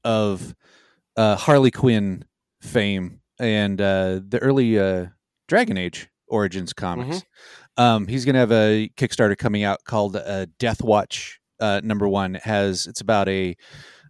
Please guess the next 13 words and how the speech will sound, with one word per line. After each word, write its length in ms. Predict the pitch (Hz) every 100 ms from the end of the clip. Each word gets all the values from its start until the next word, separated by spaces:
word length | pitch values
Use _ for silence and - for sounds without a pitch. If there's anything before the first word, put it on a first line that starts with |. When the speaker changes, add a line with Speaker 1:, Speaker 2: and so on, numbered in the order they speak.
| _
Speaker 1:
uh, 560 | 107 98 92 90 87 85 82 _ _ _
vampire 680 | 107 95 110 110 143 135 139
hunter, 380 | 151 151 160 156 _ _ _ _ _ -
uh, 460 | 123 120 117 113 104 - _ -
that 300 | 127 127 120 -
looks 260 | 202 190
really 200 | 190 175
cool. 320 | 165 185 175 -
It's 380 | 117 - - - _
his 240 | 120 113 101
self-published 720 | - 131 - 143 131 127 - _
project, 540 | - 143 127 139 131 -
so, 480 | - 104 101 95